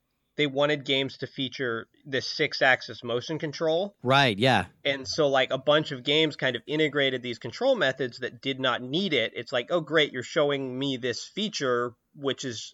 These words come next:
Speaker 1: I'm, I guess it's fine that this is here, but can't you just, can't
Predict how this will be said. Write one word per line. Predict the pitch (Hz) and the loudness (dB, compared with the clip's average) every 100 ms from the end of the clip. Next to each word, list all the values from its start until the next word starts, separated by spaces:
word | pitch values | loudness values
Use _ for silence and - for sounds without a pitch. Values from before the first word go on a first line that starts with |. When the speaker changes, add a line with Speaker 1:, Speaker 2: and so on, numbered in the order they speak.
| - | -10
Speaker 1:
I'm, | 123 127 - | -8 -8 -4
I | 139 | 0
guess | 147 151 | 2 0
it's | - | -4
fine | - 156 151 | 2 4 4
that | 131 | 0
this | 127 135 | -6 -8
is | - | -8
here, | 208 202 147 | 0 4 4
but | 120 123 110 _ - - _ _ - | 4 2 2 _ -20 -20 _ _ -4
can't | 160 151 165 | 0 0 -2
you | 151 | 0
just, | 156 - - _ | 0 -2 -10 _
can't | 180 165 | 0 0